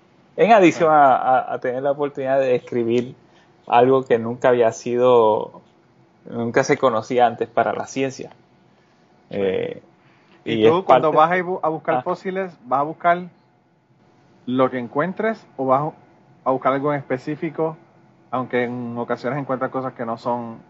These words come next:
Speaker 2: que no son las que estás buscando, como te pasó con el coquí, como te pasó con el cocodrilo?
Speaker 1: Exacto, exacto. Usualmente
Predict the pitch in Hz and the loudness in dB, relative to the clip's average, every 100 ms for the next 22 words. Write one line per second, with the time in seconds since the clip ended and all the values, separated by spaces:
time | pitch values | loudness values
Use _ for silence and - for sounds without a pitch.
0 | - 120 120 120 117 117 107 110 139 127 | -8 -8 -4 -4 -4 -6 -6 -4 -4 -4
1 | 117 110 110 104 107 117 120 117 113 139 | -6 -6 -6 -6 -6 -6 -6 -6 -8 -8
2 | 135 120 110 104 107 107 120 113 120 117 | -8 -8 -8 -8 -10 -8 -10 -6 -2 -2
3 | 127 120 120 _ - - - 127 135 - | -2 -6 -8 _ -20 -18 -2 0 0 -4
4 | - - 120 - 135 117 101 90 160 151 | -14 -12 -8 -2 0 0 -6 -4 0 2
5 | 165 208 220 202 | 2 0 0 -2